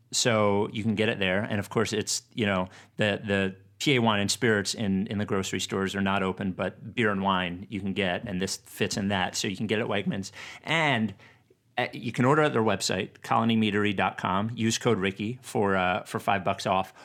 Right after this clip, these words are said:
Or how about this? If you're in the area up there in the, uh, in Lehigh or Northampton County, they have delivery, home delivery.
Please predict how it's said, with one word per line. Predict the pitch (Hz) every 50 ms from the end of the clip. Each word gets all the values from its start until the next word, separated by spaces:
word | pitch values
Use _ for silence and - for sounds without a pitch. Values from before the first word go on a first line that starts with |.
| - - -
Or | - 220 247 233 170 143 131
how | 107 120
about | 120 131 139 147
this? | 156 147 139 - -
If | 123 117 -
you're | 117 113 - -
in | - 135 143 151
the | 147 139 127
area | - 123 127 135 139 135 120 104 95 95 92 - -
up | - - 117 -
there | - 110 104 101 101 104 - -
in | 120 104 104 101
the, | 101 101 101 101 98
uh, | 101 98 95 95 107 -
in | 101 101 104
Lehigh | 107 117 120 113 117 113 113 117 117
or | 113 113
Northampton | 104 104 107 110 110 - 110 101 - 107 98
County, | 95 - - 107 104 104 95 92 87 - - - - - -
they | - 110 113 107
have | 104 104 98 98 95
delivery, | - 110 95 92 104 113 107 113 127 135 151 156
home | 123 - - 131 127 135 143 147 143
delivery. | 143 139 139 123 113 101 101 107 101 107 131 143